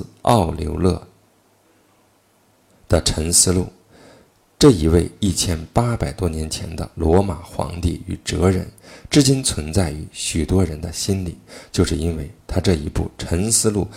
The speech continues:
含有许多深刻的教训，虽不一定字字珠玑，大部分却发人深省。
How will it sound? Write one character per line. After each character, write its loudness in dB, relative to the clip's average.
含 2
有 2
许 -4
多 -8
深 -2
刻 -6
的 -10
教 -4
训， -10
虽 6
不 8
一 6
定 0
字 2
字 -4
珠 0
玑， -2
大 2
部 0
分 -8
却 0
发 0
人 -8
深 -6
省。 -10